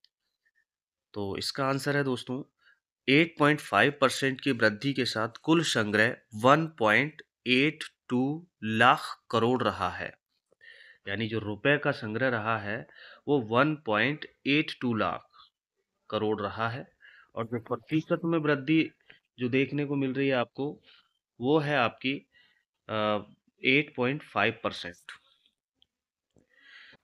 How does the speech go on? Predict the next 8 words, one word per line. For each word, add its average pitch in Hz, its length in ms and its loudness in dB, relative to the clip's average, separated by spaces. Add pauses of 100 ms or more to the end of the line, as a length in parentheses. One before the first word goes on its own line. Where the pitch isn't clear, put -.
(960)
नेक्स्ट 135 280 6
क्वेश्चन 160 360 0
है, 156 200 0 (260)
क्वेश्चन 127 280 -4
नंबर 127 240 -2
फ़ाइव, 107 380 -4 (320)
जो 110 100 -2
कि 107 380 -2